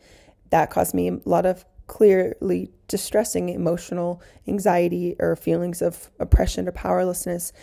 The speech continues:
That sort of energy gets encoded into the D N A, and that D N A is now transferred over to this current lifetime when I reincarnate into this lifetime, and I feel that same feeling of anxiety and distress, um,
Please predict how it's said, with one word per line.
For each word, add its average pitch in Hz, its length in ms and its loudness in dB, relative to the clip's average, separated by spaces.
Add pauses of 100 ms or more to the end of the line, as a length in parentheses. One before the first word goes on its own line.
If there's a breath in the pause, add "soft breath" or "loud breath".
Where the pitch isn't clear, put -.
(380 loud breath)
That 180 300 2
sort - 220 0
of 190 80 0
energy 185 420 -2
gets 185 220 -4
encoded 208 440 0
into 180 320 -2
the 170 120 -4
D 170 220 -6
N 165 100 -6
A, 156 300 -2 (300 loud breath)
and 175 180 -2
that 170 220 4
D 185 140 0
N 175 120 0
A 175 180 2
is 170 180 -4
now 165 360 -2 (500)
transferred 269 340 4
over 185 260 6
to - 460 -2
this 190 160 -2
current 175 220 -2
lifetime 165 600 -4 (160)
when 170 140 -2
I 165 60 2
reincarnate 170 560 -2
into 175 160 -6
this 165 220 -8
lifetime, 165 500 -8
and 170 140 -4
I 170 100 -4
feel 175 460 -2
that - 240 -6
same 170 320 -4
feeling 170 340 -6
of 165 220 -14
anxiety 170 460 -8
and 185 120 -8
distress, 185 640 -6 (480 loud breath)
um, 175 380 -6